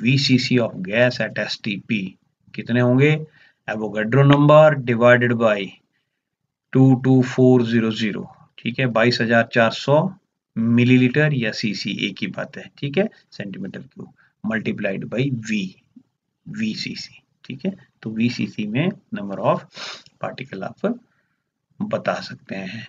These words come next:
ठीक है। तो for example, ये देखें, सेवन हंड्रेड सीसी अगर ammonia gas के हम लें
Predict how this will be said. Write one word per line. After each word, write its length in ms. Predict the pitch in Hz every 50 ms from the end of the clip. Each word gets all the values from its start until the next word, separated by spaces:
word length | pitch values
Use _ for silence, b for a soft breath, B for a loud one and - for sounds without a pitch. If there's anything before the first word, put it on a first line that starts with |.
| _ _ -
ठीक 240 | - 135 131 - 190
है। 100 | 226 233 - - _ _ _ -
तो 80 | 120 - - -
for 100 | 110 110
example, 540 | 104 110 117 113 107 107 98 - 117 110 107
ये 140 | 104 104 101
देखें, 360 | 95 101 95 - - 95 95 90
सेवन 640 | - - - - - - - 131 135 135 151 147
हंड्रेड 320 | 135 135 135 131 131 127 120
सीसी 460 | - - 120 117 113 - - 120 120 - -
अगर 240 | 117 113 113 113 - - _ -
ammonia 600 | 127 135 139 139 143 147 151 151 147 147 147 147 143
gas 400 | 135 123 117 110 110 107 - -
के 140 | - 123 107
हम 240 | - 107 104 104
लें 320 | 101 98 98 98 98 92